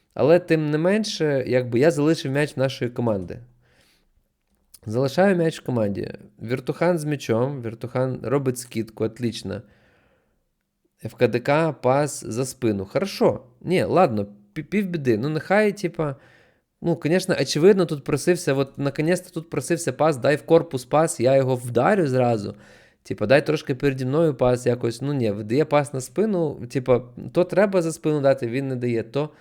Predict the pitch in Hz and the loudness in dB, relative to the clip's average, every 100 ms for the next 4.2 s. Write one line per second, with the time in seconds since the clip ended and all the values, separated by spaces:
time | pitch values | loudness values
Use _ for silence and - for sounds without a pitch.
0 | _ _ _ _ 117 117 101 143 170 - | _ _ _ _ 0 0 2 2 0 -4
1 | 156 139 123 123 135 131 139 127 143 143 | -2 -4 -4 -2 2 2 2 2 0 0
2 | 127 - - 104 98 - _ _ _ _ | -4 -6 -4 -4 -6 -12 _ _ _ _
3 | _ _ _ _ _ _ - - 90 101 | _ _ _ _ _ _ -16 -8 -4 0
4 | 101 | 0